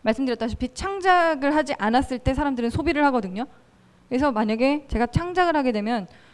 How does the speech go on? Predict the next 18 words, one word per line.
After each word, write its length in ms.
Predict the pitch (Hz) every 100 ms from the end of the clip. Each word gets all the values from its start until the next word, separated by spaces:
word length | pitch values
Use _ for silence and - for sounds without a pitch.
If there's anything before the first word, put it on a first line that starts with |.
| _ _ _
그리고 580 | 202 214 226 220 208 -
좀 320 | - 220 220
더 260 | 226 320 330 -
나에 440 | 185 202 240 302
관련된 440 | 262 214 220 214 214
삶, 320 | 240 202 -
남들이 520 | - 208 240 262 339 294
보는 260 | 240 233
삶이 220 | 254 240 220
아니라 300 | 202 240 311 - -
내가 300 | 202 220 269 294 302
하는 260 | 294 285
삶을 400 | 277 311 294 294
하게 160 | 302 302
된다면 320 | 262 220 233
소비가 320 | - 311 359
정말 280 | 359 214 214
줄어요. 440 | 208 214 196 185